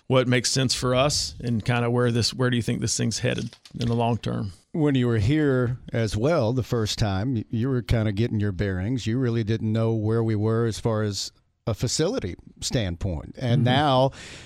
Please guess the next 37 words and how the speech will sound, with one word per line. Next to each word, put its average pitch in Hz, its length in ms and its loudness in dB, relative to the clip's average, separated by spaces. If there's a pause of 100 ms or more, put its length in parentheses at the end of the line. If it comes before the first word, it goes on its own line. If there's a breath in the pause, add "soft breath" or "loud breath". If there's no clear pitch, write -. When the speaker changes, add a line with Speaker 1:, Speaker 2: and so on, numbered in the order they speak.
(200 loud breath)
Speaker 2:
you've 127 220 2
been 131 160 4
able 127 220 4
to 117 60 2
kinda 117 440 2 (180)
take 120 240 0
a 123 60 -2
look 123 260 0
at, 113 180 -6
at 107 200 -4
what's 107 380 -2
here, 151 280 2
what 113 240 -2 (220)
needs 117 340 -2
to 117 80 -4
be 107 140 0
improved. 139 720 -2
I'm 104 240 -2
sure 123 380 0
that 107 240 -2 (260)
there's 101 240 -2
a 110 60 -2
lot 117 200 2
of 110 60 -2
folks 120 420 0
that 107 320 -2 (240)
come 143 240 2
to 135 100 2
you 131 360 4
and 123 320 2
they 101 280 -2
wanna 127 220 0
talk 135 260 2
about 135 340 2
baseball 135 500 2
improvements 135 680 0
and 120 300 2